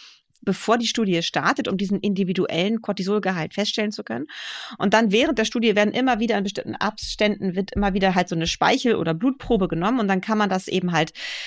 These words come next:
äh, messen, ob sich das verändert im Laufe dieser Situation, die dann eben halt so künstlich hergestellt wird.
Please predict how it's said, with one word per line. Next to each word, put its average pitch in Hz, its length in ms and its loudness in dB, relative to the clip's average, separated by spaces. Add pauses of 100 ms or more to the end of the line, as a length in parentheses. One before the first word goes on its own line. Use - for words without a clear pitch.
(160)
äh, 180 160 0
messen, 240 460 4
ob - 120 -2
sich 214 160 -2
das 208 200 -4
verändert 220 540 0
im 165 120 -6
Laufe 196 500 0
dieser 185 240 -2
Situation, 190 760 0
die 208 80 2
dann 175 180 4
eben 170 240 -2
halt 151 260 -2
so 151 120 -6
künstlich 226 480 0
hergestellt 196 520 -2
wird. 170 200 -4